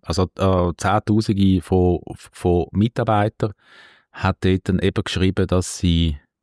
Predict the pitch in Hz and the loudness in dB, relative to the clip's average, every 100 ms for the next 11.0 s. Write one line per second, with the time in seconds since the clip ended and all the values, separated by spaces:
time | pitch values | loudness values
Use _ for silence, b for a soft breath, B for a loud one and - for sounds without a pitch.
0 | - 95 - 95 - 87 - 92 104 98 | -20 -12 -4 -2 -2 -2 -2 0 2 2
1 | 92 90 90 104 95 95 92 - 90 - | 0 2 2 2 2 0 0 -2 -2 0
2 | 87 107 - 95 87 104 98 - 92 90 | -2 0 0 0 0 0 -2 0 0 0
3 | - 87 - 82 - 85 85 107 117 - | 0 -2 -2 -4 -4 -4 0 -2 -2 0
4 | 104 104 104 101 98 95 - 87 - 98 | 2 4 2 0 -2 -4 -4 -2 -2 -2
5 | - - 98 87 87 87 85 78 90 82 | -2 -2 0 0 0 0 0 -2 -2 -4
6 | 82 - - 73 76 - - 85 85 80 | -6 -8 -8 -6 -4 -8 -6 -6 -4 -6
7 | b b b b _ 90 90 - 101 98 | b b b b _ -4 -4 0 0 2
8 | 107 87 92 95 - 87 85 76 - 90 | 0 0 0 0 -2 -2 -2 -4 -6 -4
9 | 82 - 78 78 82 - 76 76 76 80 | -4 -2 -2 -2 -4 -4 -6 -4 -4 -8
10 | 78 78 - 78 - 76 - 78 76 78 | -10 -10 -8 -6 -6 -6 -4 -2 -4 -8